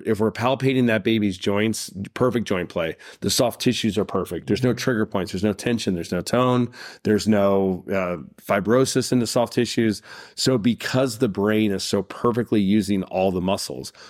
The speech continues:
we then disturb it. So if you think about it, you can almost reverse engineer this with your patients where you're almost like,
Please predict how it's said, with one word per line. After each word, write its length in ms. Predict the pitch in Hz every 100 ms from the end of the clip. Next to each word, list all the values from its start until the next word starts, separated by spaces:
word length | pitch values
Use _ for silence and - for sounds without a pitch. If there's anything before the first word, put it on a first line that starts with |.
| - -
we 360 | 104 113 127 131
then 280 | 135 127
disturb 560 | 104 98 - - 113 92
it. 120 | 82
So 220 | - 107
if 200 | 104 95
you 80 | 107
think 300 | - 151 156
about 200 | 113 104
it, 20 |
you 60 | 98
can 120 | 113
almost 240 | 120 120 104
reverse 480 | 101 95 107 107
engineer 400 | 113 92 98 107
this 160 | 101 -
with 100 | 98
your 100 | 95
patients 460 | 117 135 113 95 104
where 380 | 101 95 95 - - - -
you're 240 | 117 127
almost 600 | - 117 127 139 123 -
like, 280 | 110 107